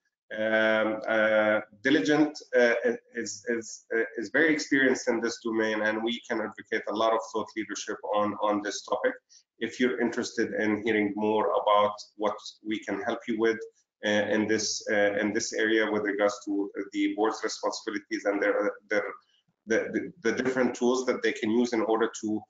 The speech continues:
uh, be able to handle such situations in the most effective way, uh, please feel free to reach out to us. I know that, uh, Doctor Ashraf and Hawkam have an, uh, uh, an extensive level of expertise also in this area, so please feel free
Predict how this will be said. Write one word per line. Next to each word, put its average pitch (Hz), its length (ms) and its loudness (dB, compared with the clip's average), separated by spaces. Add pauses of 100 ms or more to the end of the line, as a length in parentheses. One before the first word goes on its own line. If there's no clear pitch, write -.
(380)
uh, 101 380 4
be 113 180 0
able 104 240 -2
to 104 100 -10
handle 120 340 0
such - 200 -4
situations 107 720 -4
in 101 100 -6
the 95 80 -8
most 107 260 -2
effective 104 400 -4
way, 113 240 2 (460)
uh, 104 140 6
please 110 340 -2
feel 104 220 -4
free 110 160 0
to - 100 -12
reach 101 220 -2
out 120 200 2
to 113 120 4
us. - 320 0 (160)
I 107 100 2
know 117 160 4
that, 110 280 -4
uh, 107 420 4
Doctor 110 320 0
Ashraf 120 300 -6
and 101 180 -6
Hawkam 110 400 0
have 104 180 0 (100)
an, 101 320 -2
uh, 101 40 2
uh, 98 260 4 (400)
an - 60 -2
extensive 110 460 -4
level 107 280 0
of 104 80 -4
expertise - 520 -4
also 104 300 -2
in 101 100 -4
this 107 200 -4
area, 107 280 4 (360)
so - 240 -2
please 123 260 0
feel 113 220 2
free 113 240 0